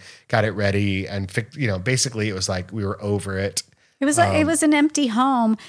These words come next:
Speaker 2: that didn't have the colors, you know, the, all the, we painted all the walls, we changed the carpet everywhere. And so, uh, there was, like, two rooms that we didn't paint.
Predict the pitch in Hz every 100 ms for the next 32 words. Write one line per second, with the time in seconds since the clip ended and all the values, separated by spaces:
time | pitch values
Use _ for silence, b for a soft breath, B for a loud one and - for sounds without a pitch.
0 | B - 226 247 240 233 214 220 196 208
1 | - 226 220 226 220 220 208 - - b
2 | b - 226 202 190 185 196 - 214 214
3 | 208 185 190 _ - 202 - - 240 240
4 | 226 220 214 202 208 202 208 202 196 196
5 | - 220 226 - - 226 - 208 208 208
6 | 196 196 - B B B 226 202 220 202
7 | 202 196 196 185 B B _ 214 208 -
8 | 208 202 339 - 359 - - 196 220 208
9 | 202 170 - _ _ _ _ - 294 -
10 | 208 202 - - - 262 247 233 233 220
11 | 202 - 196 190 208 202 190 185 185 -
12 | 196 - 285 -